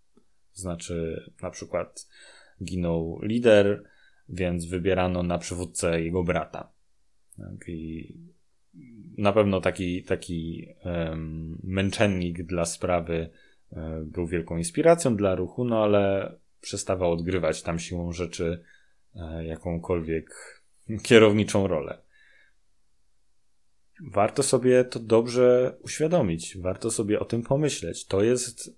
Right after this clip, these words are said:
to jest normalne zachowanie, które ludzie, em, w takim, w takiej sytuacji podejmują. Em,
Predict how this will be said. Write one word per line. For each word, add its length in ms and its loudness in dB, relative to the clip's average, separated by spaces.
to 120 0
jest 160 0
normalne 500 2
zachowanie, 920 0
które 320 -6
ludzie, 680 -4
em, 540 -8
w 80 -20
takim, 720 -10
w 100 -18
takiej 240 0
sytuacji 460 -4
podejmują. 760 -4
Em, 480 -6